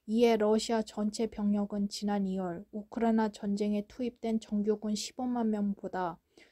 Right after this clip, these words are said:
두 배 이상 늘어났습니다. 특히 와그너 그룹 소유주 예브게니 프리고진은 러시아 전역 교도소를 돌며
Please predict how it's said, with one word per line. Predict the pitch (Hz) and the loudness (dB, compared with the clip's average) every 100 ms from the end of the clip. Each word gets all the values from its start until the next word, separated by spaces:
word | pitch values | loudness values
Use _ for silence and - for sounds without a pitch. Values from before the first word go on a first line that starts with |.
| _ | _
두 | - 226 | -6 -2
배 | 220 226 | 4 4
이상 | 220 220 208 | 4 0 -2
늘어났습니다. | 202 202 196 190 - 180 170 165 156 - _ _ _ _ | -2 -4 -4 -6 -10 -10 -8 -8 -8 -14 _ _ _ _
특히 | 285 277 269 | -6 -2 4
와그너 | 220 202 214 214 233 226 | 6 6 4 2 0 0
그룹 | 226 220 | 0 0
소유주 | - - 262 254 233 220 | -2 -6 -2 0 0 2
예브게니 | 190 202 202 - 208 208 | 2 0 -4 -4 0 -2
프리고진은 | - - 233 220 208 196 196 170 - _ - _ | -4 -8 -4 -4 -4 -4 -4 -6 -12 _ -20 _
러시아 | - 214 233 254 240 | 0 2 2 2 0
전역 | - 214 220 220 | -2 0 0 -2
교도소를 | - 214 220 214 220 214 | -6 -4 -4 -4 -4 -4
돌며 | 208 214 196 196 175 | -4 -2 -2 -2 -6